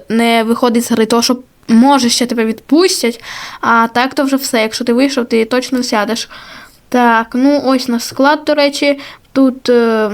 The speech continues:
так, патронів нормально, і З С У постачає патрони всім фракціям на сервері. Ну, взагалі-то так, а вони їх тут також виробляють.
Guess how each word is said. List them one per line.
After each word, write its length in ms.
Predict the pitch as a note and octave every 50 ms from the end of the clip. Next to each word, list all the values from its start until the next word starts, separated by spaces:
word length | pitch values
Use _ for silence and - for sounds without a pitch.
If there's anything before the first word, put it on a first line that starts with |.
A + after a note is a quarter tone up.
| A3 C4 - - - A#3 - - - B3 C4+ A#3+ B3
так, 180 | B3 A#3 A#3 -
патронів 480 | - A#3 - A#3+ A#3 A3+ A3 G#3+ G#3+
нормально, 560 | G#3+ G#3+ A3 A3 B3 C4 C#4+ D4+ D4 C#4+ C#4 C#4 - - - - C4+ F#3+ G#3
і 280 | A#3+ B3+ B3+ B3+ A#3+
З 80 | A#3+ B3+
С 220 | B3 A#3+ - C#4+
У 120 | D#4+ F4 -
постачає 500 | C#4+ C#4 C4+ - B3 - C#4+ C#4 C#4 C4+
патрони 500 | C#4 A#3+ - - A#3+ C4 D4 D#4 D4 C4+
всім 420 | C4+ - - - B3+ C#4 C#4 C4+
фракціям 720 | C#4 - A3+ A3+ A#3+ B3+ B3+ - - - B3+ B3 A#3+ A3+
на 140 | A3 A3+ A#3
сервері. 600 | - - A#3+ G#3+ G#3 G#3+ G3+ F#3+ - F#3 G3 F#3+ - - - - -
Ну, 460 | A#3+ C4+ C4+ B3 G#3+ F3+ - C3+ C3 -
взагалі-то 500 | G#3+ A3+ A#3 A3+ A#3+ A#3+ B3+ B3+ B3 A#3
так, 240 | A3+ - F#3 G3 G3+ -
а 300 | - A#3 F3+ - - A3+
вони 260 | A3 A3 A#3 A#3+ B3+ C4
їх 140 | C4+ C4+
тут 180 | C#4 C#4 B3+ C4
також 480 | - - - - A#3 A#3 - B3 A#3+ A#3
виробляють. 680 | A3+ A#3 A#3+ A#3+ A#3 G#3+ G3 F3+ E3+ F#3 G#3 - -